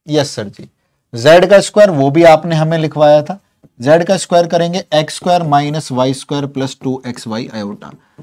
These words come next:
अगर ये सब आपके दिमाग में चलता है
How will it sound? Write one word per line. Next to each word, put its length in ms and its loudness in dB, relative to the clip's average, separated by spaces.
अगर 240 4
ये 160 6
सब 200 2
आपके 280 2
दिमाग 440 2
में 160 0
चलता 400 2
है 160 4